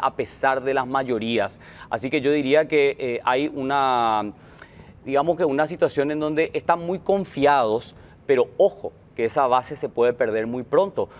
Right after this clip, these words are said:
porque cada vez que Santiago Peña toma una decisión impopular o cuando la ciudadanía no está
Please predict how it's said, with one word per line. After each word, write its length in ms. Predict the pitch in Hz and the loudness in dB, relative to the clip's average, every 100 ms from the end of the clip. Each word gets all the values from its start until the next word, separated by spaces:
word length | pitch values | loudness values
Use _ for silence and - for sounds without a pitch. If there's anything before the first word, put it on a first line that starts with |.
| - - | -10 -4
porque 260 | 123 120 | -2 0
cada 240 | 151 185 190 | 2 2 2
vez 160 | 170 | 0
que 240 | - 170 - | 0 -2 -2
Santiago 400 | 143 113 131 143 | -4 2 2 2
Peña 360 | 139 120 113 101 | 0 -2 -2 -2
toma 220 | 127 135 | 2 2
una 200 | 127 131 | 2 0
decisión 340 | 131 123 120 120 | -2 -6 -10 -8
impopular 840 | 139 139 143 127 117 127 117 104 - - - - - | -6 -2 -2 -2 0 2 2 -2 -12 -20 -20 -20 -4
o 300 | 117 117 95 - - - - | 2 2 2 -6 -20 -20 -12
cuando 240 | - 120 120 | -4 -2 0
la 80 | 120 | 0
ciudadanía 480 | 123 113 107 135 | 0 0 0 -2
no 120 | 147 127 | -4 -4
está 420 | - 139 147 | 0 0 0